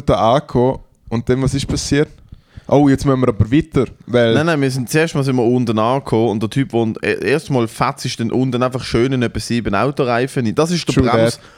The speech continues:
Speaker 2: der Brems-, der Bremswagen ist nicht, „Komm, wir machen es ein bisschen flacher, dass die Leute langsamer werden.“ Nein, der Bremswagen ist, „Komm, wir hängen unten sieben Autoreifen
Speaker 1: Hey,
Speaker 2: und die Leute
Speaker 1: einfach
Speaker 2: einfach
Speaker 1: gesuchte,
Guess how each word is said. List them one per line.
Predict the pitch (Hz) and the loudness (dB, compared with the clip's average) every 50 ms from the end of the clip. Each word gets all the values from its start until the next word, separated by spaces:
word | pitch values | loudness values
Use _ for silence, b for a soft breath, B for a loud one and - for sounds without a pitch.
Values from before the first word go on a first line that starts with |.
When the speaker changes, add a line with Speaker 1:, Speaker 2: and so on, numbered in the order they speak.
| b b _ - | b b _ -4
Speaker 2:
der | 151 | -2
Brems-, | 123 - 139 147 160 180 170 B B B B B - | 0 2 2 2 0 0 -4 B B B B B -4
der | 156 | -2
Bremswagen | 131 - 143 160 185 214 220 - 190 175 170 165 139 147 | 0 0 2 0 0 0 0 0 0 0 0 0 0 -2
ist | 143 139 | -2 0
nicht, | 160 156 175 170 - b b b b b | 0 0 0 -2 -4 b b b b b
„Komm, | - 196 175 | -2 0 0
wir | 180 170 | 2 0
machen | 165 165 160 | 0 0 0
es | 165 151 | 0 -2
ein | 160 | -2
bisschen | 135 151 - - 151 151 | -2 -4 -2 -2 -4 -4
flacher, | - - 143 143 151 - 160 | 0 0 0 0 0 -2 -4
dass | 139 135 139 - | -4 -4 -6 -4
die | - 135 | -2 -2
Leute | 143 127 127 | 0 0 2
langsamer | 127 123 135 139 131 139 131 131 131 110 | 2 2 0 0 0 0 0 0 0 0
werden.“ | 120 107 95 90 107 | 0 0 0 0 0
Nein, | 127 143 | 0 0
der | 139 | -2
Bremswagen | 139 107 120 127 135 156 170 151 151 131 135 | -2 -2 -2 0 0 0 -2 -2 -4 -2 -2
ist, | 139 135 - | -2 -2 -2
„Komm, | - 156 | -2 -2
wir | 143 147 143 143 | 0 0 0 -2
hängen | 143 143 139 | -2 -2 -2
unten | 147 104 135 131 135 120 127 | -2 0 0 0 -2 -2 -2
sieben | 113 120 123 135 147 135 147 - | 0 0 0 2 2 2 0 2
Autoreifen | 110 127 143 147 - 151 120 131 127 135 139 131 | 2 0 0 0 -2 -2 -2 0 0 0 2 2
Speaker 1:
Hey, | 127 135 143 151 | 4 4 4 2
Speaker 2:
und | 139 117 | 2 2
die | 117 131 | 2 2
Leute | 143 - 139 | 2 2 2
Speaker 1:
einfach | 156 160 160 156 | 0 0 -2 -4
Speaker 2:
einfach | 160 | -4
Speaker 1:
gesuchte, | 131 139 143 151 156 156 147 - 143 147 156 - | -4 -2 0 2 2 2 2 4 4 4 4 4